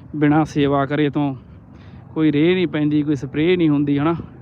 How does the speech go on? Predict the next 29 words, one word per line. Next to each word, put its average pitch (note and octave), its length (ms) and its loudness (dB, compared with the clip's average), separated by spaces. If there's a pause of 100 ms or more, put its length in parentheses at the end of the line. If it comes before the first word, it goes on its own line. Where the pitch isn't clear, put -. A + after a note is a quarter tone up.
(560)
ਕੋਈ D#3+ 160 0
ਗੋਡੀ D3 360 2
ਨਹੀਂ D3+ 160 6
ਪਾਉਂਦਾ, D3 280 -2
ਕੁਛ E3 240 -4
ਨਹੀਂ C#3 160 2
ਕਰਦਾ, C3+ 260 -4
ਤੇ D#3 220 -6
ਆਪ D#3 260 -2
ਦਾ D#3+ 100 -6
ਧੱਕੇ E3+ 380 -2
ਨਾਲ F3+ 140 2
ਹੀ F#3+ 80 2
ਹੁੰਦਾ D#3 240 2
ਤੁਰਿਆ C3+ 240 -6
ਆਉਂਦਾ। B2 220 -10 (840)
ਤੇ E3 80 -8
ਜਿੱਧਰ F3 260 -2
ਆਪਾਂ G3+ 180 -2
ਫਸਲ D#3+ 420 -4
'ਤੇ E3 300 -4
ਜਿਹੜੀ E3+ 220 -4
'ਤੇ F3 140 -2
ਰੇਹ F3 240 0
ਸਪਰੇਅ F3 400 -2
ਇੰਨਾ D#3+ 200 0
ਜ਼ੋਰ D3+ 280 -2
ਲਾਉਣੇ D3+ 280 0
ਆ D3 80 -6